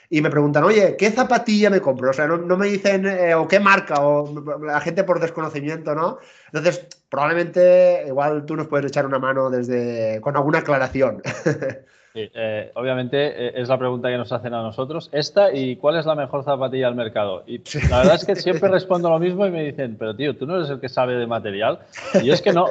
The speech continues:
Speaker 1: <laughs>
Speaker 2: claro, no, no, no, no, no podemos responder, "Esta es la mejor zapatilla", ¿no?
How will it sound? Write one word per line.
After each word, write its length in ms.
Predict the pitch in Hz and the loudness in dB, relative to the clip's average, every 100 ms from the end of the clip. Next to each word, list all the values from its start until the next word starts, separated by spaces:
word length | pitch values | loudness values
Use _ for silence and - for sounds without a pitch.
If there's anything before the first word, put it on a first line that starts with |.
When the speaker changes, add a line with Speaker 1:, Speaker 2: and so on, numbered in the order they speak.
| - | -2
Speaker 1:
<laughs> 120 | _ | _
Speaker 2:
claro, 200 | 139 147 | -2 -2
no, 200 | 120 127 | -2 -6
no, 260 | 120 123 120 | -6 -6 -4
no, 240 | 123 139 | -4 -6
no, 260 | 123 127 131 | -4 -6 -6
no 160 | 120 127 | -6 -4
podemos 340 | 131 131 120 | -2 -2 -4
responder, 640 | 120 113 113 113 117 110 - | -6 -6 -6 -4 -4 -6 -6
"Esta 280 | 151 - 131 | -6 -2 -4
es 80 | 113 | -2
la 80 | 117 | -6
mejor 300 | 107 113 104 | -6 -8 -8
zapatilla", 460 | 101 95 95 92 | -8 -10 -8 -10
¿no? 160 | 107 | -10